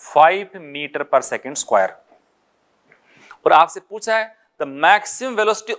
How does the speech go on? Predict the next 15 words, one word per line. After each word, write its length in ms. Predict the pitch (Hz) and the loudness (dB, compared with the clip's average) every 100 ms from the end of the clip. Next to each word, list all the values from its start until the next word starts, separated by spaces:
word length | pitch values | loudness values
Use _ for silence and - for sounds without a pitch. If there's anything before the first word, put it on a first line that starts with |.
| - | -6
of 100 | 180 | -4
the 100 | 180 185 | -2 4
particle 480 | 151 151 160 156 | 4 4 -2 -4
is, 240 | 151 135 - _ - | -6 -8 -12 _ -10
तो 80 | 208 | -6
इस 160 | 226 - | -6 0
पार्टिकल 480 | 156 165 170 185 190 | 4 4 2 -2 -4
की 260 | 185 226 220 _ - - - | -2 -6 -6 _ -20 -6 0
अधिकतम 440 | 160 143 180 254 | 0 0 -2 -2
स्पीड 340 | 247 - 214 190 | -2 -6 -6 -6
कितनी 240 | 202 - | -8 -6
वो 100 | 190 | 2
आपको 240 | 170 160 151 | 4 2 -4
निकालनी 420 | 131 113 107 110 | 0 2 2 -4
है। 160 | 107 | -8